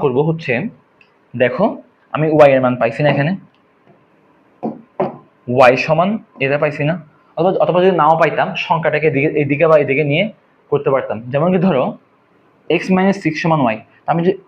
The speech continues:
আমি যদি ওকে ওই পাশে পাঠাই দিই তাহলে কি পাবো? x সমান y plus six, আমি x এর মান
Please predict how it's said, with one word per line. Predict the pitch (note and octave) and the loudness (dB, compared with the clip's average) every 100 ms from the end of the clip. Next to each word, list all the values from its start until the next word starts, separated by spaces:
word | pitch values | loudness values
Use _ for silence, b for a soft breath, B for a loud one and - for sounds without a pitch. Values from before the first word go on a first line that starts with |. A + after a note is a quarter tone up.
| - | -2
আমি | D#3+ | 0
যদি | F3 F3 | 2 2
ওকে | D#3+ F3 | 2 0
ওই | D#3 | 0
পাশে | C#3+ D#3+ | -2 -2
পাঠাই | B2+ C#3 | -2 -2
দিই | B2 | -2
তাহলে | C3 D3+ | -4 -4
কি | C#3 | -2
পাবো? | C3 F3 - C3+ | -2 -4 -6 -8
x | C#3+ - | -8 -8
সমান | E3+ D#3+ A#3+ - _ _ _ _ _ - C3 | -4 -2 -2 -6 _ _ _ _ _ -2 0
y | B2+ - | 0 0
plus | B2 - | -2 0
six, | C3 C3 - | -6 -4 -2
আমি | D3 D#3 | 0 0
x | D#3 | 0
এর | |
মান | E3 | 0